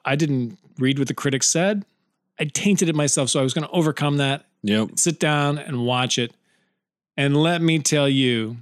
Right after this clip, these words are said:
Speaker 1: once I got past that first five or ten minutes, I started getting into it.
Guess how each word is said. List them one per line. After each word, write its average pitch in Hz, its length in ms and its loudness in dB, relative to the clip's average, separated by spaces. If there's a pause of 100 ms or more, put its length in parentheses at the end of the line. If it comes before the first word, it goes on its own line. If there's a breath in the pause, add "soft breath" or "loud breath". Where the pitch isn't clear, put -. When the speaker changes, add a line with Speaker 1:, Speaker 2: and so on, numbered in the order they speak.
(180)
Speaker 1:
once 170 340 2
I 196 100 2
got 165 240 0
past 151 360 0
that 131 240 0
first 127 320 -2
five 123 260 0
or 131 40 -2
ten 131 280 -2
minutes, 135 460 -2 (720)
I 139 120 -6
started 139 300 -2
getting 151 220 2
into 240 280 -2
it. 107 100 -12